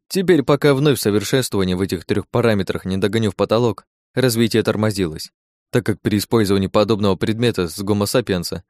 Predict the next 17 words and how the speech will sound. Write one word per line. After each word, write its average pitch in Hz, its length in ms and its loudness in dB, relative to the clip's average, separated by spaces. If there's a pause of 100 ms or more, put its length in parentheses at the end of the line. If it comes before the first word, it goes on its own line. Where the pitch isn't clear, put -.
(300)
автоматом 156 560 2
уже 127 180 4
в 120 60 0
них 139 200 0
вынесло 113 380 0
бы 101 120 0
на 101 140 0
двойку. 87 400 -6 (580)
Обидно, 135 600 2
ведь 113 220 -4
мне 117 160 0
совершенно 113 560 0
очевидно, 95 560 -2 (380)
что - 240 0
умение 104 400 2
видеть 98 320 -2
многое — 107 480 0